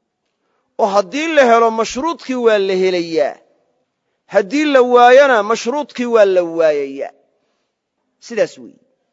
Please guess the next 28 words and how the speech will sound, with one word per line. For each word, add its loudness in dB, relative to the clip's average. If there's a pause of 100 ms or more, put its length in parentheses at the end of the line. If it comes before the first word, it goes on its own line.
(640)
Amaa -2
shartiga -4
axkaamul -2
wadciyo -2
lagu -2
soo -6
tacriifiyaa -4
waa -4
shartiga -8
sharciga -8 (220)
ah. -8 (1080)
Marka -6
waa -4
kala -12
baab. -12 (840)
Haddaba 2
ka 2
mukhasisaadka 0
gelaya 2
waa 4
kan 2
lugawiga 0
ah. -12 (680)
Shardigan 0
tacriifkiisu -4
muxuu -8
yahay -2
lugawiga -2